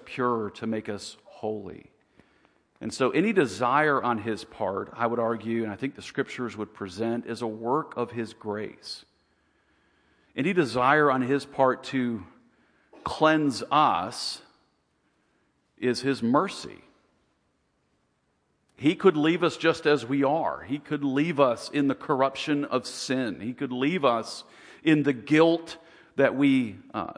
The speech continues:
that we have as sinners and allow that to run its course. But God desires something. Uh, in the words of, uh,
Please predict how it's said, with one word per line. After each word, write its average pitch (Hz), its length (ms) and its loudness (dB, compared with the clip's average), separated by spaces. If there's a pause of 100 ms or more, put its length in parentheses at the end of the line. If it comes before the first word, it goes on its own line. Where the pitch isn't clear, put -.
that - 100 -8
we - 140 -4
have 139 400 2
as 120 180 0
sinners 127 800 0
and 123 180 -2
allow 123 520 2
that 127 320 -2
to 139 100 -4
run 131 260 2
its 135 220 -2
course. - 720 -6
But - 340 -2
God 147 420 -2
desires 143 760 -2
something. 76 640 -8 (1200)
Uh, - 140 -20 (220)
in 117 260 -10
the 113 100 -4
words 139 340 4
of, 117 240 -2
uh, 101 300 -2